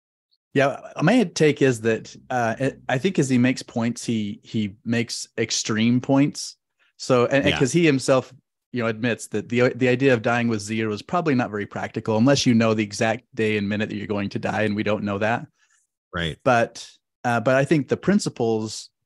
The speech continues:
Speaker 1: are, are really helpful to, to just think about because, um, you know, he gives examples of people who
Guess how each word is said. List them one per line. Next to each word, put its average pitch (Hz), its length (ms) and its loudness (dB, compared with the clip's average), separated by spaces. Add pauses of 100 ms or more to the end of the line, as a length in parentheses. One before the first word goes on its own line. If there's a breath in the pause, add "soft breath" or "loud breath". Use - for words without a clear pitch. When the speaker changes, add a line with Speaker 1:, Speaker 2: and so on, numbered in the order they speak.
(680)
Speaker 1:
are, 107 520 -2 (180)
are 120 120 0
really 156 260 6
helpful 113 340 0
to, 110 160 -2
to - 180 -6
just 120 240 -4
think 123 200 0
about 101 320 0
because, 104 580 -6 (560)
um, 98 560 -4 (460)
you 131 100 2
know, 117 60 2
he 117 80 2
gives 117 180 2
examples 117 480 0
of 107 100 -6
people 110 340 -2
who 104 540 -4